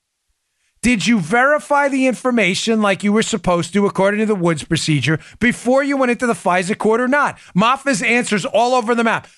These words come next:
"Ah, man, we kinda sorta, we were into the flux capacitor." Uh, the,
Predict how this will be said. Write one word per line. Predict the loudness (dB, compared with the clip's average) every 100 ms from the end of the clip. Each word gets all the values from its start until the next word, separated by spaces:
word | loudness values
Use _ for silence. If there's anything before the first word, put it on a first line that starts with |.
| _
"Ah, | 0 2 2
man, | 2 2 0
we |
kinda | -2 0 0
sorta, | -2 0 2 2 2
we | 2
were | 2 2
into | 0 0
the | 0 -2 -6 _
flux | 0 0 0
capacitor." | -6 -2 0 0 -2 -2 0 0 -4 -2
Uh, | 0
the, | 2 0